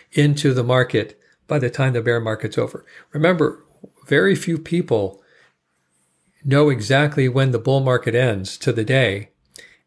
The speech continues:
and know exactly when the bear market ends to a day. And because very few people are good at that decision making, we can take that whole decision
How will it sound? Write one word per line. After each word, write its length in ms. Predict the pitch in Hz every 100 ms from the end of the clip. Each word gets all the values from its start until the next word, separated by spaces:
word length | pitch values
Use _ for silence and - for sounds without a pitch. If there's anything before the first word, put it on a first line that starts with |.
| -
and 220 | 139 131
know 160 | 127 131
exactly 640 | 123 110 131 139 143 139 127
when 380 | 113 110 110
the 120 | 113 120
bear 280 | 139 185
market 340 | 170 123 - -
ends 380 | 123 117 98 -
to 400 | - 110 104 - -
a 60 |
day. 360 | 110 107 - - _ _ - - -
And 100 | 131
because 340 | 139 180 180
very 300 | 156 170 165
few 240 | 147 - 151
people 400 | - 165 160 135
are 80 | 123
good 260 | 131 151
at 120 | 151 -
that 440 | 123 117 - _
decision 480 | 131 - 202 185 123
making, 420 | 101 - 110 135 _ _ _ _ -
we 200 | 156 170
can 160 | 170 147
take 380 | 160 165 160
that 180 | 147 135
whole 240 | - 175 160
decision 800 | 139 - - 220 156 135 135